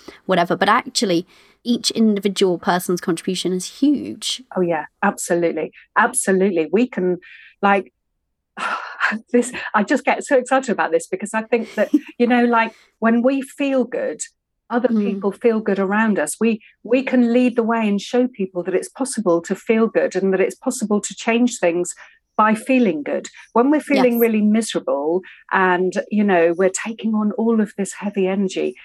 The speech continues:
Speaker 2: we're not in a place to, to lift the vibration, to ch-, make any changes because we're
Speaker 1: Yeah.
Speaker 2: so consumed with this heavy energy. So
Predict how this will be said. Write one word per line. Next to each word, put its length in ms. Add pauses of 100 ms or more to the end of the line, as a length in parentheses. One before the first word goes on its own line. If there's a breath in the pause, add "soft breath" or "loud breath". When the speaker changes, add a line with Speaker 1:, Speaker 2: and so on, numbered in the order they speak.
(360 loud breath)
Speaker 2:
we're 140
not 260
in 140
a 80
place 540
to, 420 (400 soft breath)
to 280
lift 380
the 60
vibration, 640
to 140 (140)
ch-, 240
make 260
any 240
changes 600
because 260
we're 80
Speaker 1:
Yeah. 120
Speaker 2:
so 120
consumed 800
with 140
this 160
heavy 280
energy. 440
So 260